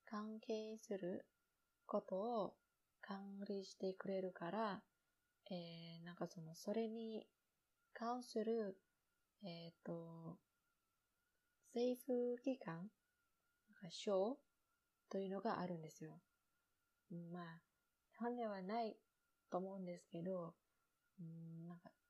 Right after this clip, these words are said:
宗教省みたいな感じが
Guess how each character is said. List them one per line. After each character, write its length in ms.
宗 400
教 500
省 460
み 80
た 140
い 60
な 100
感 300
じ 140
が 240